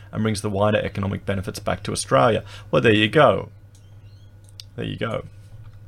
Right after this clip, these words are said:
The chair of the sector's peak lobby group,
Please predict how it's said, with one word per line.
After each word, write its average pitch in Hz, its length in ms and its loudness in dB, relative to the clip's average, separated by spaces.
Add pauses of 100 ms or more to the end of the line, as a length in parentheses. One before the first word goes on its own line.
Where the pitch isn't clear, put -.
(720)
The 110 420 2
chair 131 380 4
of 104 180 0
the 104 120 -2
sector's 104 400 -4
peak - 280 -4
lobby 107 220 0
group, 139 300 -2